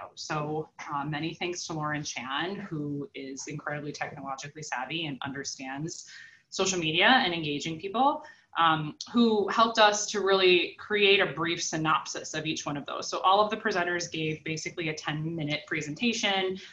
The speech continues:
of the highlights of each of those webinars. So if a, if a member only has a short period of time to participate in listening to that,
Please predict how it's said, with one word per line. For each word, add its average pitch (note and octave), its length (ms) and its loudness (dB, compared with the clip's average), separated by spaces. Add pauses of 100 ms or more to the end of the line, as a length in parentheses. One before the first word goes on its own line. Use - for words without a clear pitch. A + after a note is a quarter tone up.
(140)
of D#3+ 160 -2
the D#3+ 60 4
highlights F#3+ 920 4
of E3 200 0
each F3+ 160 -4
of E3+ 60 -4
those D#3 200 -2
webinars. F#3+ 680 4 (420)
So E3+ 380 6
if - 260 2
a, D3+ 480 2
if E3+ 140 2
a F3 60 -2
member F3+ 340 6
only E3+ 220 2
has D#3 240 2
a C#3+ 40 -4
short D3+ 280 -2
period D3+ 220 0
of D#3+ 60 -4
time A3+ 280 6
to - 40 -6
participate F3 800 2
in D#3 140 -4
listening D#3 340 -2
to - 80 -6
that, D3+ 360 0